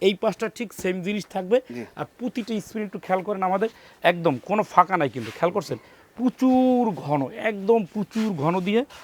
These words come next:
Speaker 1: আমরা এই ম্যাট্রেসটা করে থাকি।
Speaker 2: মাশাআল্লাহ।
Speaker 1: ঠিক যখন এইভাবে চাপ দিবেন, এই যে
Speaker 2: জি।
Speaker 1: ডেবে যাবে, এই জিনিসটাই আমি আপনাকে দেখাই বানাবার পরে। এই যে
Speaker 2: এই যে
Speaker 1: যখন
Speaker 2: দেখেন,
Speaker 1: চাপ
Speaker 2: দেখেন।
Speaker 1: দিবেন,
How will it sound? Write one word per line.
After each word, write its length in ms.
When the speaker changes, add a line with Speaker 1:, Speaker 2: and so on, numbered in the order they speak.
Speaker 1:
আমরা 240
এই 60
ম্যাট্রেসটা 420
করে 200
থাকি। 260
Speaker 2:
মাশাআল্লাহ। 440
Speaker 1:
ঠিক 80
যখন 280
এইভাবে 320
চাপ 180
দিবেন, 300
এই 100
যে 100
Speaker 2:
জি। 340
Speaker 1:
ডেবে 200
যাবে, 200
এই 140
জিনিসটাই 420
আমি 140
আপনাকে 300
দেখাই 240
বানাবার 380
পরে। 200
এই 60
যে 380
Speaker 2:
এই 80
যে 100
Speaker 1:
যখন 80
Speaker 2:
দেখেন, 180
Speaker 1:
চাপ 180
Speaker 2:
দেখেন। 60
Speaker 1:
দিবেন, 220